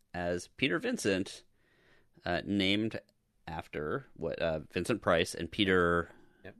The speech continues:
Speaker 1: and Peter was named after someone too. Um, I wrote it down, but I didn't find it. Uh, I'm looking.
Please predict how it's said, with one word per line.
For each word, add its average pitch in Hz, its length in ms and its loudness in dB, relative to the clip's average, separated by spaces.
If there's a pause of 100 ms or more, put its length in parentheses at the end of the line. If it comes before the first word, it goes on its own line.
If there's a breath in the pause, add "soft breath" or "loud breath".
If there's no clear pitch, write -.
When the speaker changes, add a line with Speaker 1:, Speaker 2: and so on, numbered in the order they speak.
(180)
Speaker 1:
and 92 260 -10
Peter 98 260 2
was 80 160 -4
named 82 200 -4
after 82 180 -4
someone 80 260 -8
too. 78 200 -8 (1200)
Um, 50 420 -12 (1500)
I - 40 -10
wrote 78 180 -4
it - 80 -14
down, 50 240 -10
but 60 80 -12
I 64 60 -14 (180)
didn't - 260 -16
find - 180 -6
it. - 80 -16 (920)
Uh, - 200 -14 (4000)
I'm - 100 -14
looking. - 220 -14